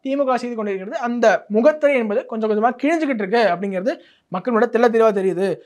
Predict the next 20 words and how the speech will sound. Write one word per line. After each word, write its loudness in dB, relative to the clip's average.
குடியுரிமை 4
திருத்த -2
சட்டத்தை 0
வாபஸ் 2
பெறுவேன், 0
சிறுபான்மை 2
மக்களை 0
இரண்டாம் 2
தர 2
குடிமக்களாக 0
நடத்த -2
மாட்டேன். -2
குடியுரிமை 2
திருத்த -2
சட்டத்தெல்லாம் 0
வாபஸ் -2
வர -4
முடியாது -4
தலைவரே. -6
அதெல்லாம் 0